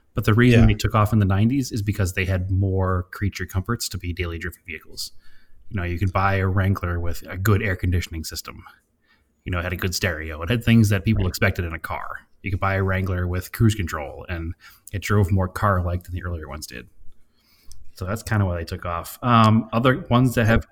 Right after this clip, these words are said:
Speaker 1: had continuous production, obviously the Corvette, which is a huge name, which is now
Speaker 2: Yep.
Speaker 1: rumors of it possibly becoming its own brand name.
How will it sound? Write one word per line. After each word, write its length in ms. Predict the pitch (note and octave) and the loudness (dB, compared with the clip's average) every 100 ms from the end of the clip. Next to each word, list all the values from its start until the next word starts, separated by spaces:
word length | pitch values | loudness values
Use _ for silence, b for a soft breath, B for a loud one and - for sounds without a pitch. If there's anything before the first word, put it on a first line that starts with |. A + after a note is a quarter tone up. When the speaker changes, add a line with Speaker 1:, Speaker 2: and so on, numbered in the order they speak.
| - | -6
Speaker 1:
had 140 | B2 | -4
continuous 340 | A#2 A#2 B2 A#2+ | -2 0 2 2
production, 340 | A2 A#2+ D#3 | 0 -2 0
obviously 260 | A2+ G2+ G#2 | 0 0 -4
the 60 | |
Corvette, 480 | - G2+ F2 E2 - - - | -4 -4 -2 -4 -6 -18 -14
which 160 | - | -10
is 80 | F2+ | -8
a 40 | E2+ | -8
huge 320 | F#2+ F2 F2 | -8 -8 -8
name, 300 | D#2+ F2 A2 | -6 -2 -2
which 140 | G#2+ | -2
is 100 | F2+ | -4
now 340 | G2 E2 F#2 - b | -4 -2 -4 -6 b
Speaker 2:
Yep. 240 | A2 A2 - _ - | -2 -2 -2 _ 0
Speaker 1:
rumors 420 | G#2+ A2 G2+ F2+ | 4 6 6 4
of 160 | F#2 F#2 | 2 0
it 120 | F2+ _ _ _ _ _ _ - | -8 _ _ _ _ _ _ -10
possibly 560 | - G#2+ - F2+ F#2+ | -2 -2 -2 -2 -2
becoming 420 | F2 F#2 - F#2 F2+ | -2 -2 -2 -2 -2
its 120 | F2+ | -2
own 140 | F2 | -4
brand 260 | E2+ F2 E2+ | -4 -4 -4
name. 280 | F2+ G#2 | -2 -4